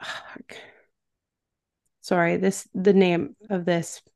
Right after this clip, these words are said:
Kwakwakiwak is how I've been told to say it, but I don't know if that's correct. Kwakwakiwak. Okay.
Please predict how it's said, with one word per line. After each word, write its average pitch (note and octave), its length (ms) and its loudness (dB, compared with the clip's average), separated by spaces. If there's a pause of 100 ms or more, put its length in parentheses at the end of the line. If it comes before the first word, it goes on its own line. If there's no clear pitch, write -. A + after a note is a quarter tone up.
(760)
Kwakwakiwak A#3 920 0
is G#3 140 2
how F#3 220 0
I've F3 80 -2
been F3+ 120 4
told E3+ 340 -4
to E3 100 -8
say D3 160 -2
it, - 180 -6
but - 160 -6 (240)
I F3 160 2
don't E3 220 0
know E3+ 100 2
if D#3+ 80 -2
that's - 200 -8
correct. - 300 -10 (1160)
Kwakwakiwak. - 1120 -12 (960)
Okay. - 220 -6